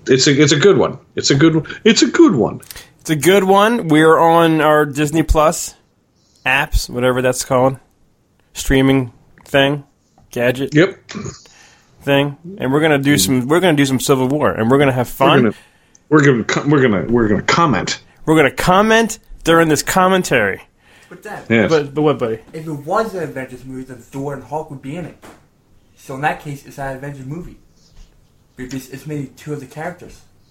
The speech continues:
Speaker 2: Mm, looks right, Tim.
Speaker 3: In your
Speaker 2: There's
Speaker 3: face, Tim.
Speaker 1: What is it? What is he saying?
Speaker 2: He's saying that there's no Thor or Cap-, uh, or, um, who?
Speaker 3: Hawk.
Speaker 2: Or Hawk in the movie. So since this is, is really, really an Avengers film.
Speaker 1: Well, it's
Speaker 3: Hey,
Speaker 1: not all
Speaker 3: Ben
Speaker 1: the
Speaker 3: Apples,
Speaker 1: Avengers.
Speaker 3: Tim.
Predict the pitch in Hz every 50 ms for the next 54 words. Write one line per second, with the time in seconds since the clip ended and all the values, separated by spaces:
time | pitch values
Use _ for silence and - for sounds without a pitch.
0 | _ _ _ _ _ _ _ _ _ _ _ - 123 131 135 143 147 143 139 135
1 | 127 120 127 135 135 135 127 131 139 147 156 151 - - 127 - 120 123 120 117
2 | 120 110 - - 233 226 - - - - - 202 196 135 147 143 143 160 170 147
3 | 139 151 156 147 147 160 160 - 185 185 196 208 202 - - 151 151 - 175 175
4 | 170 160 160 143 147 139 151 160 160 143 - - 170 165 160 156 151 143 139 139
5 | - 156 147 135 - - - 127 127 120 120 117 113 - - 120 120 117 117 117
6 | 113 113 110 107 143 156 170 170 - - _ _ _ - 139 139 127 156 170 156
7 | - - - 127 123 127 123 127 147 170 185 135 113 92 - - _ _ - -
8 | - _ _ - _ _ _ - - 135 127 120 110 139 143 135 156 147 147 170
9 | 151 139 147 143 147 147 135 131 131 151 170 180 190 180 147 135 101 - 127 120
10 | 127 131 131 123 117 113 107 - - 143 135 123 107 95 90 - - - _ _
11 | _ _ _ - 202 196 175 151 147 147 - 220 202 156 120 117 123 - - 220
12 | 208 - - 120 113 107 104 117 135 143 147 170 170 170 170